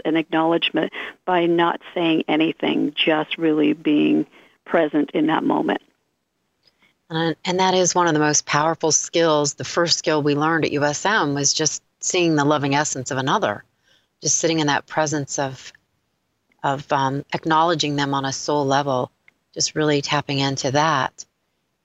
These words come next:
Speaker 2: And the other thing I experience when I sit with you, Lacey, and that you've inspired me to claim for myself is, um,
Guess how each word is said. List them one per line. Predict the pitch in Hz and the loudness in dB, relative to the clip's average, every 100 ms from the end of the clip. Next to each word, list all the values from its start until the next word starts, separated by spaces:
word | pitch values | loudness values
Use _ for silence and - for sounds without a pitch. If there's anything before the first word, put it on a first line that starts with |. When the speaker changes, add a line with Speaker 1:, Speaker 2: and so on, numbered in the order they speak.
| _ | _
Speaker 2:
And | 165 156 156 156 - _ _ _ | -2 -2 -2 -6 -10 _ _ _
the | - 180 | -2 2
other | 202 226 | 2 0
thing | 220 | 0
I | 180 | 0
experience | 160 - - 175 175 151 147 | -2 -4 -4 -2 0 -2 -6
when | 160 | -6
I | 143 | -6
sit | 135 - - | -4 -4 -4
with | 151 - | -6 -6
you, | 143 139 135 135 _ - | -4 -2 -2 -6 _ -4
Lacey, | 143 135 - 139 | -4 -2 -4 -2
and | 135 131 _ _ - | -2 -4 _ _ -4
that | - | -2
you've | 156 | 0
inspired | 147 - - 147 135 | 0 0 0 -2 0
me | 143 139 | -2 -2
to | - 135 131 | -4 -4 -4
claim | - 180 185 | -2 -2 -2
for | - | -2
myself | 151 151 165 139 123 - - - - - - | 0 0 -2 -2 -4 -4 -18 -14 -14 -16 -4
is, | 160 156 151 - | 0 0 -2 -4
um, | 156 151 151 147 151 | -2 2 2 0 -6